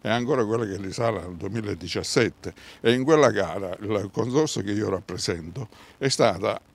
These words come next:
prima in graduatoria e quindi presumo che prima di arrivare alla seconda, al terzo, al quarto, eh, è giusto che venga interpellata la prima.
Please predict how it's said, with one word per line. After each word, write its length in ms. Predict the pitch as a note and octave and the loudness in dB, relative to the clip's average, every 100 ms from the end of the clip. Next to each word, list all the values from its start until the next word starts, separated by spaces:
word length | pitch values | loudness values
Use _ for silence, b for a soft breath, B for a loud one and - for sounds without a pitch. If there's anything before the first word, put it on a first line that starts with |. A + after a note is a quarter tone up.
| - | -10
prima 400 | E3 D#3 C#3+ G#2+ | -2 -2 0 -4
in 100 | G#2+ | -2
graduatoria 640 | G2+ F#2+ F2+ D#2+ D#2 G2 | -2 -2 -4 -8 -10 -8
e 40 | B2 | -6
quindi 280 | A#2+ G2+ B2 | -6 -6 -4
presumo 540 | D3 B2+ A2+ A#2 E2+ | -4 -2 -4 -4 -10
che 140 | D#2 - B B B | -14 -16 B B B
prima 280 | - A#2 A2 | -4 -2 0
di 120 | G#2+ | 0
arrivare 560 | A2 G#2 A#2 A#2+ F2+ F#2 | 0 2 2 2 2 -2
alla 220 | G2+ F2+ | -4 -4
seconda, 460 | G#2 G#2+ A2 F2 F#2+ | -6 -4 -4 -4 -8
al 100 | - | -4
terzo, 340 | G#2 F2 A2+ | -4 -4 -6
al 80 | - | -4
quarto, 840 | F2+ F#2 A#2+ F#2+ F2+ F2 D#2+ E2+ | -4 -4 -4 -4 -4 -8 -8 -8
eh, 60 | F#2+ | -6
è 80 | G#2+ | -6
giusto 320 | G#2 G2+ B2 | -8 -6 -4
che 120 | G#2 | -4
venga 280 | F2+ F#2 E2+ | -4 -6 -8
interpellata 640 | F2 - E2 D#2+ F2+ E2 | -12 -10 -10 -8 -8 -8
la 120 | E2+ | -8
prima. 420 | D#2+ A2 - _ | -8 -12 -14 _